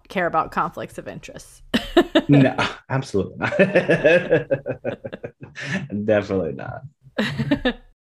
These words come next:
Speaker 2: Uh, but as Ben leaves, he tells Bobby not to forget his dry cleaning, <laughs> to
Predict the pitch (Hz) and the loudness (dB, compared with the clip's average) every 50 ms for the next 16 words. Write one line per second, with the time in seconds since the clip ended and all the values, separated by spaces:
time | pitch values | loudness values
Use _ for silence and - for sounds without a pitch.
0 | _ _ _ _ _ - 107 104 101 101 98 101 110 - - 113 120 120 120 113 | _ _ _ _ _ 0 2 4 4 2 4 2 0 2 2 2 2 2 2 4
1 | 117 117 113 107 101 98 101 98 104 117 147 - - - 127 110 104 101 98 98 | 4 4 4 4 4 4 4 4 4 2 2 0 -4 0 2 4 4 4 2 2
2 | - 117 113 113 113 - 110 104 113 113 104 101 98 101 120 139 - - - _ | 0 0 -2 -2 0 0 0 0 2 2 2 2 2 2 2 0 -4 -8 -8 _
3 | - 131 139 120 139 131 156 147 139 - 117 110 107 104 - - 104 95 95 95 | -2 0 0 0 2 0 0 -2 2 2 4 4 4 2 2 0 2 4 4 4
4 | 101 120 120 120 - _ _ - 117 | 4 2 -2 -4 -8 _ _ -10 -10